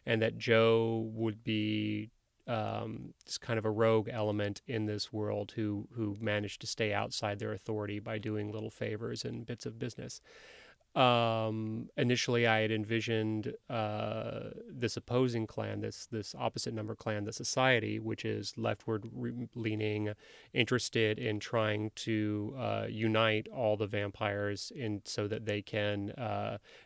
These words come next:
take the virus that causes vampirism public with a united front and hopefully not just be eradicated the minute they become public or thrown into concentration camps and, and experimented upon.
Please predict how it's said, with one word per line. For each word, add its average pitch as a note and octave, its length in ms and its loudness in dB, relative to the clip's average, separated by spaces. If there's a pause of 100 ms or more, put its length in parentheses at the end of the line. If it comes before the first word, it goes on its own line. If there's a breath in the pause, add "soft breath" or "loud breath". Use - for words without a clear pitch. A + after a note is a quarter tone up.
take G#2+ 380 0
the A#2 80 0
virus G#2 560 2
that - 160 -4
causes G#2 380 -2
vampirism G#2 640 -4
public G#2+ 600 0 (340 soft breath)
with A2 140 2
a A2 40 2
united G2+ 560 0
front G#2+ 560 -4
and G#2 380 -2
hopefully A2 560 -2
not G#2 240 -2
just - 260 -4
be G#2 460 -2
eradicated G#2 880 0
the A2 160 -2
minute G#2+ 320 -4 (100)
they A2 120 0
become G#2+ 360 -4
public G#2+ 420 -4
or G#2 160 -2
thrown G#2 380 -4
into G#2 640 -6
concentration G#2+ 680 -6
camps G#2+ 380 -8
and, G#2+ 260 -6
and G#2 140 -6
experimented A2+ 600 -4
upon. B2 360 -10